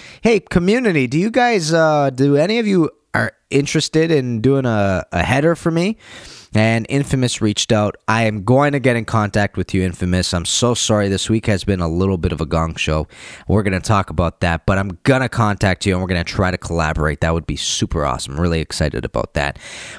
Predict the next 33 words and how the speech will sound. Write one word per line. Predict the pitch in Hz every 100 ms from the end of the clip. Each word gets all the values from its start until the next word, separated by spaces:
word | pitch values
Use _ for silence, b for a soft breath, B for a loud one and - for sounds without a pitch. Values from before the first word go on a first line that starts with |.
| B
But | 123 110
here | 90 170 208 -
is | 151 147 143
what's | 123 117 127 -
going | - 120 120
on, | 120 117
man. | 95 95 98
I | 101 101
uploaded | 107 117 107 101 -
two | - 165
videos | 143 135 123 113
this | 113 107 -
week. | 107 104 110
One | 107 110 110 - _ _ _
was | 104 98
Chronicles | - 107 92 90 90
of | 85
a | 80
Plumber | - 90 85
number | 76 69
seven, | - 156 160 110 92 - B B B B B
and | 87
the | 95
other | 104
one | 101 95
was | 92 80
Day | 78 95 101
in | 98
the | 90
Life | 87 85
of | -
a | 76
Plumber, | - 123 113 90 82 85